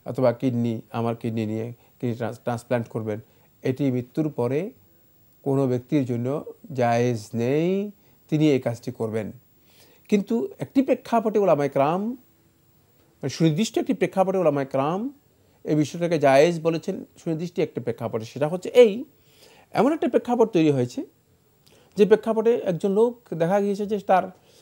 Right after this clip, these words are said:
মানে একেবারেই মৃত্যু নিশ্চিত, মানে নিশ্চিত মৃত্যু হয়, মৃ-, মৃত্যু, মানে হয়ে গিয়েছে। অথচ একজন লোকের তার কিডনির ব-, মহা প্রবলেম, এখন তার কিডনি ট্রান্সপ্ল্যান্ট করতে হবে,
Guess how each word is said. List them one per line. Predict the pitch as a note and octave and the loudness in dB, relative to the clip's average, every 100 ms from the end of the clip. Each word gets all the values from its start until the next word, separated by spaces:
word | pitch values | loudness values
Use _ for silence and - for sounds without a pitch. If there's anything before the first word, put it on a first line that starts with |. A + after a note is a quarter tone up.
| _ - | _ -2
মানে | E3 E3+ E3 - F3 _ _ _ | 0 2 0 -6 -14 _ _ _
একেবারেই | - E3 G#3+ C4 | 0 6 8 8
মৃত্যু | C4 C4 A3+ | 6 2 0
নিশ্চিত, | G#3 - A#3+ - _ - _ _ _ _ _ _ | 0 0 -2 -2 _ -20 _ _ _ _ _ _
মানে | E3 F3+ | 0 2
নিশ্চিত | F#3 G3 - B3+ C4 | 0 -2 -2 -4 -2
মৃত্যু | C#4+ - E3+ | -6 -2 0
হয়, | D#3+ E3 | 0 0
মৃ-, | C#3+ D3 | -4 -4
মৃত্যু, | D#3+ D3 - C#3+ - - C3+ | -4 -4 -4 -6 -6 -8 -6
মানে | C3+ B2+ | -4 -2
হয়ে | C3 | -2
গিয়েছে। | B2 G#2 - - _ _ _ _ _ _ _ _ _ | -4 -8 -12 -20 _ _ _ _ _ _ _ _ _
অথচ | - E3 A3 - C4 C#4 - _ _ _ | -2 0 0 0 0 0 -8 _ _ _
একজন | F3 E3+ A3 G#3+ | 0 4 2 4
লোকের | G#3 A3 A#3 B3+ C4 - _ _ _ _ _ | 2 0 0 -2 -2 -18 _ _ _ _ _
তার | - F#3+ | 0 2
কিডনির | B3 A3+ B3+ | 2 2 2
ব-, | F3+ E3+ E3 E3 F3+ | 2 -6 -2 -2 -2
মহা | F#3 A3+ | -2 -2
প্রবলেম, | E3 C#3+ G#2+ B2+ _ _ _ _ _ _ _ | -2 -4 -6 -8 _ _ _ _ _ _ _
এখন | D#3 G3 G3 | 0 0 4
তার | F#3+ | 2
কিডনি | F#3 F#3+ | 2 -2
ট্রান্সপ্ল্যান্ট | F#3+ F#3+ G3+ G#3+ F#3+ | -2 -2 0 0 0
করতে | G#3 - | -8 -8
হবে, | B2 A#2 | -10 -10